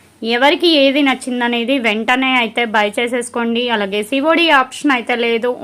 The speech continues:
only ఆన్‌లైన్ పేమెంటే, PhonePe or GPay. అలాగే కాస్ట్ వచ్చేటప్పటికి త్రీ నైంటీ నైన్ షిప్పింగ్ ఎక్స్ట్రా.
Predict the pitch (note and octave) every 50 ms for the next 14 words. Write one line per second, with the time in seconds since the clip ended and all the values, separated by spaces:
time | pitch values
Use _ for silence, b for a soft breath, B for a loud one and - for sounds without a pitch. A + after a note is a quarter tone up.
0 | A#3 B3 C4 C#4+ D4+ D4 C#4 C4+ B3 A#3+ A#3+ B3 B3 A#3+ A3 A3+ A#3 A3+ A3+ G#3+
1 | G3 A#3+ B3+ C#4 C#4 - A#3 A3 G#3+ F#3+ A3+ A3+ A3 G#3+ G#3 - A3+ G#3 - A#3+
2 | D#4+ F4 - _ b b b b b b b b b b G#3+ G#3 G#3+ G3+ A3 G#3+
3 | G#3 C4 B3 C4+ C#4 - D#4+ C4+ D4+ D#4+ D#4 - D4+ C4 - D#4 D4 - D#4 E4
4 | F4+ F#4 F4 D#4 C#4+ C#4+ C4+ D#4 C4+ D4 D4+ D#4 D4 - C#4+ G#3+ - B3 B3+ B3+
5 | A#3 A3+ A3+ - - - C#4+ F4 F#4+